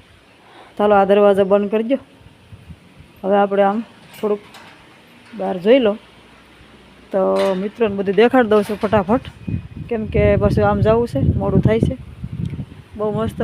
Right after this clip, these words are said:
મજાની બેઠક ને એવું બધું છે, ફૂલઝાડ આ તે બધું બહુ મસ્ત છે એમ. પવનની ભભૂક છૂટે છે, પવનની મસ્ત મજાનો આવે છે. ને આ ચબૂતરો છે, આ છે ને છેકલીને પાણી પીવાનું માટે.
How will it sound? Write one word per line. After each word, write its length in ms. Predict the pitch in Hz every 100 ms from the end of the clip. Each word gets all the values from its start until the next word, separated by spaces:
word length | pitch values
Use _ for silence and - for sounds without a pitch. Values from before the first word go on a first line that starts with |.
| 220
મજાની 320 | 226 226 208
બેઠક 340 | 233 226 226 196
ને 60 | 214
એવું 100 | 208
બધું 160 | 196 202
છે, 100 | 262 330 -
ફૂલઝાડ 540 | - 220 190 208 202 196 202
આ 100 | 208
તે 120 | 214 202
બધું 240 | 254 240 214
બહુ 80 | 269
મસ્ત 280 | 214 202 - 185
છે 60 | 190 190
એમ. 60 | - - - - - - - - - - - -
પવનની 480 | 233 247 247 254 214
ભભૂક 240 | 208 254 -
છૂટે 220 | - 262 269
છે, 60 | 285 285 - -
પવનની 400 | 214 233 247 233
મસ્ત 260 | 240 247 247
મજાનો 260 | 240 247 240
આવે 180 | 240 254 254
છે. 80 | 254 - - - - - - - - 202
ને 80 |
આ 120 | 208 214
ચબૂતરો 440 | - 254 254 247 214 185
છે, 60 |
આ 120 | 185 -
છે 80 | -
ને 120 | - - - - - - - -
છેકલીને 400 | 226 240 220 214
પાણી 240 | 220 214
પીવાનું 300 | 196 190 185 -
માટે. 200 | -